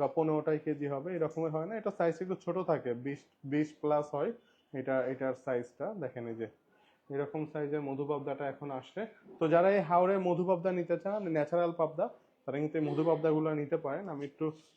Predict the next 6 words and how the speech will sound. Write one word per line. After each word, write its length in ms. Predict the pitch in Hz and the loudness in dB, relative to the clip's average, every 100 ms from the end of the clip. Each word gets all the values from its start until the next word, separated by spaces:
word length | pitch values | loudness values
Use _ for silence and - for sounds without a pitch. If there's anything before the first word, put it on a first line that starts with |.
| _ _ | _ _
প্রাইসগুলো 520 | 151 160 156 156 175 175 | 6 6 4 2 2 4
জানিয়ে 260 | 160 156 165 135 | 2 4 4 2
দিব 100 | 113 110 | 0 0
যে 80 | 117 117 - _ _ _ _ _ - - _ - | 2 0 -2 _ _ _ _ _ -20 -20 _ -2
কোন 160 | 170 180 175 | 4 4 6
মাছটার 420 | 170 165 - 170 | 4 4 0 0